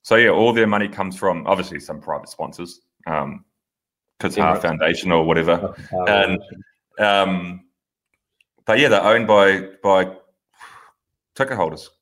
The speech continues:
Speaker 1: you know, like, season passes, merchandise, all that stuff's what funds the club. They don't have, actually have an owner like, say, you know, Arsenal has that Yank, whatever his name is, Josh or some shit.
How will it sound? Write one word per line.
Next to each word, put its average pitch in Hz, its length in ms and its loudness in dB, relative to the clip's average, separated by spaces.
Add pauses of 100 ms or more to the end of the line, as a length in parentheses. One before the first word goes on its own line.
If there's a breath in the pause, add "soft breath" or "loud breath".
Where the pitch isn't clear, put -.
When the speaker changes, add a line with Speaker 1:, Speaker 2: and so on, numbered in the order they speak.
(480)
Speaker 1:
you 90 80 -12
know, 90 180 0
like, 98 200 0
season 92 300 -2
passes, 92 480 0
merchandise, 90 640 -2
all 95 80 -2
that 92 160 -2
stuff's - 280 -6
what 80 160 -6
funds 85 220 -4
the 80 80 -14
club. 98 260 0
They 98 80 2
don't 107 120 0
have, 107 140 2
actually 98 220 -4
have 87 140 2
an 85 100 0
owner 90 320 2
like, 80 340 -2
say, 78 300 -4 (760 soft breath)
you 85 80 -12
know, 80 80 -6
Arsenal 85 460 -2
has 82 160 -4
that 80 180 -4
Yank, 82 400 -4 (580)
whatever 85 240 -6
his 80 120 -10
name 82 200 -6
is, 85 180 -14
Josh 82 360 -6
or - 60 -20 (580)
some 87 200 -14
shit. - 360 -14